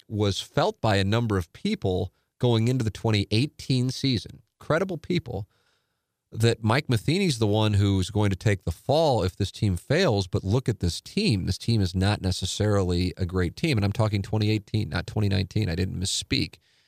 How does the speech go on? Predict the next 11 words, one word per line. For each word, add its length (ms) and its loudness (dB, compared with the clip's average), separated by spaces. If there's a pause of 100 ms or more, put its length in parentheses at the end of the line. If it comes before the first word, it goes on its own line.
And 160 2
then, 80 2
of 80 -2
course, 280 0
Mike 180 -2
Matheny 400 0 (580)
took 220 0
the 60 0
fall, 480 2 (420)
and, 600 2
uh, 420 2